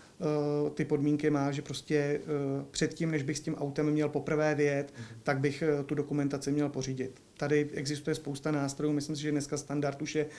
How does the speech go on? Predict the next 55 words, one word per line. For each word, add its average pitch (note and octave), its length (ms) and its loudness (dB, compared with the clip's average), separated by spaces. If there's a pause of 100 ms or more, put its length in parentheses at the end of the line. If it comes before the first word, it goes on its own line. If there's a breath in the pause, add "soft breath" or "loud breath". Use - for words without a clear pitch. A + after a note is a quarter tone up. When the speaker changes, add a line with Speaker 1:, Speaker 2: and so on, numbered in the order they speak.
(160 loud breath)
Speaker 1:
ta E3 80 0
mobilní D3+ 420 4
aplikace, D3 600 0 (280 loud breath)
rovná D3+ 340 2
se, D3+ 200 2
já D3 180 4
můžu D3 280 2
vzít, D3 360 -2 (120)
můžu D3 480 2
to D3 180 -2
auto D3 260 2
oběhnout, D3 640 2
nafotit D3 420 0
ho, D3 220 2 (380 loud breath)
eh, D3 240 2
můžu D3+ 280 2
vyjet D3+ 300 4
a D#3+ 60 -2
nemusím D#3+ 400 2
v D3+ 100 -6
uvozovkách D3+ 420 2
v - 40 -12
tu D3+ 80 -4
chvíli D3+ 220 0
ani D#3 200 0
čekat D3+ 320 -4
na D#3+ 60 0
nějaký D3 260 0
potvrzení D3 540 -2
ze D3 100 -2
strany D3 460 2 (300 loud breath)
buď D3 140 0
to E3 80 6
toho E3 240 2
providera, D3+ 480 2
nebo D3+ 200 2
té D3+ 140 0
pojišťovny. D3+ 600 2 (320 loud breath)
Ano, D#3+ 220 4
je D#3+ 80 6
to D#3+ 120 2
v - 40 -6
pořádku, D3+ 440 2
můžete D3+ 380 2
vyjet. D3 380 4
Eh, D3 340 2
my D3 120 2
se - 120 -2
třeba - 400 -4
za C#3 100 0
Uniku D3 320 0
snažíme C#3+ 500 -2
se C#3+ 120 -2
klientům D3 500 2
říkat, D3 200 0